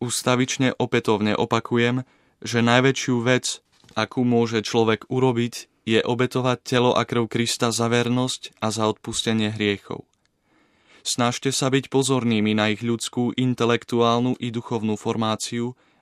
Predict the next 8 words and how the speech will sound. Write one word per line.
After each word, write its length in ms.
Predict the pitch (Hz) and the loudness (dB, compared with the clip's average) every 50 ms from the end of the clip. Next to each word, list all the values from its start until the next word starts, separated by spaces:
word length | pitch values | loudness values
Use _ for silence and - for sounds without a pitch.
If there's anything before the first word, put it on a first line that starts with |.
| - | -6
ako 260 | - 113 - - 113 95 | -6 -6 -4 -2 -2 0
aj 140 | - 110 110 | 0 0 -2
na 160 | 110 110 104 | -2 -2 -4
ich 80 | 104 - | -4 -6
spôsob 480 | - - - 113 113 107 - 117 107 | -8 -6 -4 -4 -2 -2 -4 -6 -6
života. 480 | 101 98 113 101 104 95 - - 98 _ _ _ _ _ _ _ _ _ _ _ _ _ _ _ _ _ _ | -8 -8 -8 -8 -8 -8 -10 -14 -18 _ _ _ _ _ _ _ _ _ _ _ _ _ _ _ _ _ _
Napriek 480 | - 110 113 113 - 117 113 113 104 113 | -2 0 0 0 2 0 0 0 0 -2
náročnosti 640 | 117 117 120 123 123 117 - - 127 120 117 - | -2 0 0 0 -2 -4 -4 -4 -4 -4 -4 -4